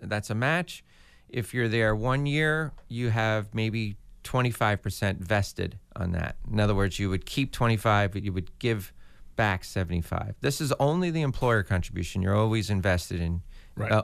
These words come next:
Speaker 1: always vested, excuse me, in your own money.
Speaker 2: The only way you can lose money of your own in the four oh one K is through investment return being negative.
Speaker 1: Right.
Speaker 2: Okay.
Speaker 1: Exactly. So this is your money, and, you know, so that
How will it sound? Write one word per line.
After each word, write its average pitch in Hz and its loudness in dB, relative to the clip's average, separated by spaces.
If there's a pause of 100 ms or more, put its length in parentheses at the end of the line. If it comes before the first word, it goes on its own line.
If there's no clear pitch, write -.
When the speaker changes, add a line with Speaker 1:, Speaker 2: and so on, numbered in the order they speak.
Speaker 1:
always 131 2
vested, 104 0
excuse 87 -4
me, 90 0
in 95 0
your 90 2
own 90 2
money. 85 -2
Speaker 2:
The 127 4
only 131 6
way 120 4
you 110 2
can 107 2
lose 110 2
money 110 2
of 95 2
your 101 4
own 104 6
in 101 4
the 95 4
four 107 0
oh 101 4
one 98 4
K 98 2
is 92 2
through 110 2
investment 98 0
return 98 2
being 92 0
negative. 90 -6
Speaker 1:
Right. 90 4 (240)
Speaker 2:
Okay. 90 0
Speaker 1:
Exactly. 92 2
So - 2
this 135 2
is 110 2
your 127 6
money, 104 4 (720)
and, 110 2 (520)
you 135 -2
know, 117 2
so 139 -2
that 139 0